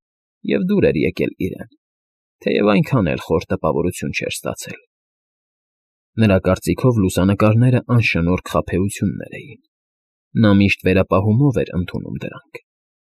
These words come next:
Անջելան անմիջապես այդ առթիվ գրեց Միսիս Դեյլին և վերջինս համաձայնեց։ Նա ինքը ուրախությամբ կգար նրանց մոտ։ Վիթլաների հարկաբաժինը նա տեսել էր և այն դուր էր եկել նրան։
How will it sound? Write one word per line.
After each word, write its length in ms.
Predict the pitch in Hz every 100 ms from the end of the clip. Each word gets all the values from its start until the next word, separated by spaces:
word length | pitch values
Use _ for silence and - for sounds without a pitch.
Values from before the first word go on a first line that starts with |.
| _ _ _
Անջելան 500 | - 180 190 127 90
անմիջապես 640 | 95 90 90 104 - 123 95
այդ 240 | - -
առթիվ 360 | 98 - 90 -
գրեց 340 | 82 107 -
Միսիս 380 | - - 80 -
Դեյլին 400 | 55 50 50 - _ _ _ _ _ _
և 180 | 107 101
վերջինս 460 | 92 - 139 123 -
համաձայնեց։ 800 | 127 123 - 50 - - - - _ _ _ _ _ _ _ -
Նա 200 | 78 87
ինքը 280 | 107 - 76
ուրախությամբ 600 | 73 90 82 - - -
կգար 320 | 71 55 -
նրանց 320 | 55 50 -
մոտ։ 320 | - - _ _ _ _ _ _ _ _ _ _ _ _ -
Վիթլաների 680 | 107 107 107 101 90 104
հարկաբաժինը 720 | 135 110 - 87 80 90 95 92
նա 120 | 87
տեսել 380 | 127 135 - -
էր 140 | - - _ _ _ 165
և 140 | 170
այն 120 | 185
դուր 180 | 180 127
էր 80 | 71
եկել 300 | - - 64
նրան։ 260 | 69 -